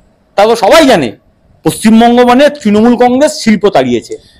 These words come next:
সেই তৃণমূলের জমায় কি করে শিল্প আসবে? হ্যাঁ, আমরা তো বলছি বাংলা চুরিতে হাব, বাংলা চুরিতে হাব, বাংলা তোলাবাজিতে হাব হয়েছে, বাংলা জোট চুরিতে হাব হয়েছে, বাংলা মিথ্যা কথা বলাতে হাব হয়েছে, বাংলা বেকার যুবকদের স্বপ্ন নিয়ে ছিনিমিনি খেলাতে হাব হয়েছে। এ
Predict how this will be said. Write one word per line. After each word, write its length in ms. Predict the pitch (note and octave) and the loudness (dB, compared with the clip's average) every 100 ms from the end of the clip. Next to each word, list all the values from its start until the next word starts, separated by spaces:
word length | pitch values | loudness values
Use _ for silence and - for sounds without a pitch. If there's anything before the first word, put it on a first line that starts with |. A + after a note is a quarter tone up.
| - | -8
সেই 140 | - C#4+ | -2 0
তৃণমূলের 480 | C#4 C#4 D4 C#4+ C#4 | 2 2 4 2 2
জমায় 220 | C#4 C#4 | 0 0
কি 140 | C#4 | 0
করে 180 | E4+ D#4 | 0 0
শিল্প 240 | A#3+ A3+ | 0 0
আসবে? 300 | F#3+ D#3 A2+ G#2+ | 2 0 -2 -2
হ্যাঁ, 120 | D4 | 0
আমরা 240 | A3+ A3+ | 2 0
তো 100 | C4+ | 0
বলছি 180 | C#4+ B3 | 0 0
বাংলা 360 | F3+ F#3 A#3 C#4 | -2 0 2 0
চুরিতে 420 | - A3+ C4+ E4 | -2 0 2 4
হাব, 360 | D#4 D#3+ A#2 - _ _ _ | 2 2 0 -2 _ _ _
বাংলা 360 | C3 D3+ F3+ A3+ | -6 -2 0 0
চুরিতে 440 | A3+ G3+ G#3+ A#3+ | 0 -4 -2 0
হাব, 380 | G#3 A3 A#3 D#3 | 2 2 2 0
বাংলা 280 | D#3+ F3+ G3+ | -2 0 -2
তোলাবাজিতে 640 | E3+ F#3 G#3 G#3+ A3+ - | 0 2 2 2 0 -2
হাব 220 | E3+ G3+ | 0 2
হয়েছে, 260 | G3+ G#3 G#3 | 0 -2 -2
বাংলা 300 | E3+ F3 G3 | -2 0 -2
জোট 200 | C#3 E3+ - | -2 -8 -8
চুরিতে 280 | A#3 A#3+ | -8 -2
হাব 160 | G#3+ G#3+ | 0 2
হয়েছে, 560 | A3 A3+ A3+ - - - - | 0 2 -2 -2 -18 -16 -4
বাংলা 380 | D#3 F3+ G#3+ G#3+ | -2 2 2 2
মিথ্যা 340 | F#3 A3 - A#3 | 0 -4 -4 -2
কথা 120 | A#3+ | 0
বলাতে 280 | A#3 A3+ A3+ | 2 0 0
হাব 220 | G#3 G3 | -2 0
হয়েছে, 240 | G#3+ A3 A3 | 0 0 -2
বাংলা 380 | - E3 G3+ G#3+ | -2 0 0 0
বেকার 340 | F3 A3 A3 | 0 0 -2
যুবকদের 360 | G#3+ G#3+ G#3 A3 | -2 -6 -2 -2
স্বপ্ন 340 | - - G#3 | -2 -6 -2
নিয়ে 220 | G#3+ A3 - - - | -2 -2 -6 -20 -12
ছিনিমিনি 460 | - A#3 D4 C#4+ B3+ | -2 2 2 2 0
খেলাতে 280 | G#3 F#3+ | 0 0
হাব 220 | C#3 C3+ A#2 | -2 -4 -4
হয়েছে। 280 | A2 G#2+ - _ _ _ | -10 -14 -20 _ _ _
এ 60 | - | -8